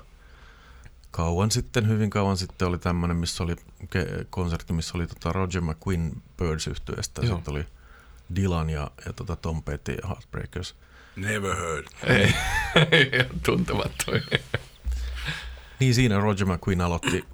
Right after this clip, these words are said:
Speaker 1: ko-, mut siinä oli, siinä oli kitara mukana, hän veti kaksitoistkielisellä ja, ja,
Speaker 2: Joo.
Speaker 1: tota, silleen, se oli aika, niinku, mut sulla ei ollut sitäkään. Se oli hieno.
Speaker 2: Niin,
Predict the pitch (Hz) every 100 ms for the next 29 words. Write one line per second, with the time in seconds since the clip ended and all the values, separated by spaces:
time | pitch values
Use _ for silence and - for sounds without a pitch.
0 | - - 98 87 - 92 82 - 95 87
1 | - - 104 92 92 85 71 82 80 87
2 | 82 90 - - 90 - - - - -
3 | - - - 92 87 101 80 - - -
4 | - - - - - - - - - -
5 | - - - - - 92 85 80 82 80
6 | 95 - - 92 87 80 80 80 87 82
7 | - - - - 87 90 - 85 - -
8 | - - - - - - - 95 110 -
9 | - - - - 85 107 117 117 110